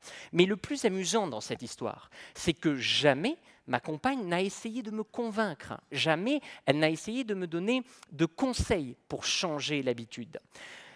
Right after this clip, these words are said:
Ce qu'il faut retenir ici, on le sait, c'est que l-, changer un comportement, une habitude, c'est plus coûteux en temps et en énergie individuellement.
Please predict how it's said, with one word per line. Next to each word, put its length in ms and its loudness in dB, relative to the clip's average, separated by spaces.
Ce 140 -6
qu'il 120 -4
faut 180 6
retenir 420 4
ici, 300 0
on 100 2
le 140 0
sait, 240 -2
c'est 160 -6
que 320 4
l-, 180 0
changer 720 0
un 100 -4
comportement, 800 -2
une 160 2
habitude, 540 -2
c'est 240 -2
plus 300 -4
coûteux 520 -6
en 160 4
temps 460 6
et 140 6
en 120 2
énergie 600 -2
individuellement. 800 0